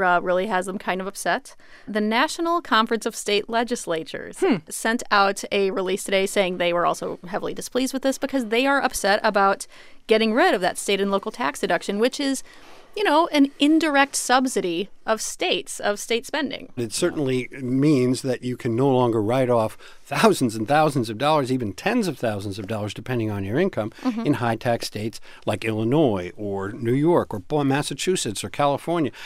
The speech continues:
Speaker 3: And those are, gee, I don't know, maybe a lot of them blue states, as it turns out. A lot of the states also where people are gonna get hurt most with respect to that mortgage deduction
Speaker 1: Mm-hmm.
Speaker 3: are blue states. So this is,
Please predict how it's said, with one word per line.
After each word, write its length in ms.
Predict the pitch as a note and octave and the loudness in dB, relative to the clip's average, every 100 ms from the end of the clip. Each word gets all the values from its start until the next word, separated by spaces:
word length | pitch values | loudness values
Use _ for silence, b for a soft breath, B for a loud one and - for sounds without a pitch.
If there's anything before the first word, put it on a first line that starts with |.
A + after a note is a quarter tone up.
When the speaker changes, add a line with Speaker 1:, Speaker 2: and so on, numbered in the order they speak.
| B B | B B
Speaker 3:
And 160 | C#3 | 4
those 200 | F3+ A3 | 6 6
are, 200 | F#3 F#3 E3 | 6 4 0
gee, 260 | - B3+ C#3+ | -2 -2 -2
I 160 | B2+ F#3 | 0 2
don't 160 | D3 | 2
know, 180 | G2 C#3 | 2 0
maybe 380 | F#3 B2+ E3 D#3 | 2 4 4 2
a 80 | A#2+ | 2
lot 260 | G#2+ D#3 | 2 4
of 80 | F#3 | 4
them 180 | G3+ F3+ | 2 2
blue 220 | G3+ C4+ | 4 4
states, 500 | - F#3+ D3 F2+ - | 4 2 2 0 -4
as 120 | A#2 | -6
it 120 | A#2+ A2+ | -6 -4
turns 300 | C3+ A2+ G#2+ | -2 0 0
out. 240 | G2 - B B - | -2 -6 B B -2
A 60 | |
lot 220 | B2 D#3 | 2 4
of 60 | F3 | 2
the 80 | E3 | 0
states 340 | - E3+ E3 | 0 0 0
also 340 | - D3 - D#3+ | -2 -2 0 2
where 180 | D#3 | 2
people 240 | D3 D#3+ D#3+ | 2 0 0
are 60 | |
gonna 160 | D#3 D#3 | 0 0
get 180 | D3 C#3+ | 0 0
hurt 260 | D3 D3 | -2 -2
most 380 | A#2+ C3 C3 - - B B | 2 2 2 -2 -16 B B
with 160 | C#3+ D3 | -2 0
respect 340 | C3 C#3 C3 | 0 0 0
to 60 | C#3+ | 2
that 160 | D3 | 2
mortgage 380 | D3+ F#3+ G#3 G3 | 4 4 4 2
deduction 440 | - A#2+ - - G2 | 0 -2 -2 -6 -8
Speaker 1:
Mm-hmm. 80 | G3 | -2
Speaker 3:
are 140 | A#2+ G2 | -2 -2
blue 600 | G2 - A2 G#2+ G2 F#2 | -6 -4 0 2 0 -2
states. 500 | - A2+ F#2 D#2+ - B B B | -2 -2 -2 -4 -14 B B B
So 280 | - F3+ D3 | 4 4 4
this 320 | C#3+ G3 - | 2 2 4
is, 260 | D3 C#3+ | 2 2